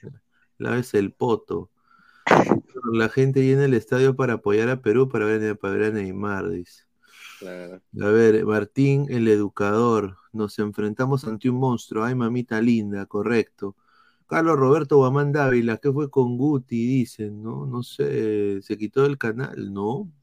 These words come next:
Speaker 1: sigue acá.
Speaker 2: No.
Speaker 1: ¿Por qué? Porque
Speaker 2: Qué
Speaker 1: si,
Speaker 2: raro.
Speaker 1: si, si se ha ido, no ha recibido ningún tipo de, se le ha pagado por adelantado.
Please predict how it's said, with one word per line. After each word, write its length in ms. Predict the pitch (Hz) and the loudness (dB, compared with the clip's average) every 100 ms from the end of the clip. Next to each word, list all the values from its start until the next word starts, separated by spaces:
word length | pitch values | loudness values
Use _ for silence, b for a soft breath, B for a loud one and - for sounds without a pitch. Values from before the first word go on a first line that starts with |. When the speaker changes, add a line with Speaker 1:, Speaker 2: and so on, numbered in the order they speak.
| _ _ _ _ | _ _ _ _
Speaker 1:
sigue 280 | 139 135 | 0 2
acá. 280 | 120 - - | 0 -4 -6
Speaker 2:
No. 260 | 113 92 98 _ _ _ _ _ _ _ - | -4 -6 -10 _ _ _ _ _ _ _ 2
Speaker 1:
¿Por 220 | 110 104 | 2 4
qué? 360 | 123 113 104 - _ _ _ _ _ _ _ _ - | 4 4 0 -6 _ _ _ _ _ _ _ _ -4
Porque 420 | 110 113 113 117 | -2 0 0 0
Speaker 2:
Qué 140 | 101 110 | 0 0
Speaker 1:
si, 160 | 120 | -2
Speaker 2:
raro. 300 | 117 127 101 - | -2 -4 -4 -2
Speaker 1:
si, 120 | 127 | -2
si 0 | |
se 200 | - 139 | 2 4
ha 100 | 135 143 | 6 4
ido, 260 | 202 202 | 4 2
no 100 | 143 | 4
ha 20 | 135 | 2
recibido 1000 | 147 135 120 135 135 127 113 110 104 101 | 0 2 4 6 6 4 2 2 0 -2
ningún 360 | 104 107 123 123 | -6 -4 -4 -4
tipo 300 | 131 135 131 | -2 2 2
de, 520 | 117 107 101 98 104 b b b | 2 2 0 -4 -8 b b b
se 160 | - 123 | 2 4
le 80 | 143 | 4
ha 80 | 151 | 4
pagado 260 | 160 170 | 2 2
por 160 | 170 165 | 0 2
adelantado. 920 | 139 113 104 104 165 143 110 104 | 2 2 0 -4 -4 -2 -4 -6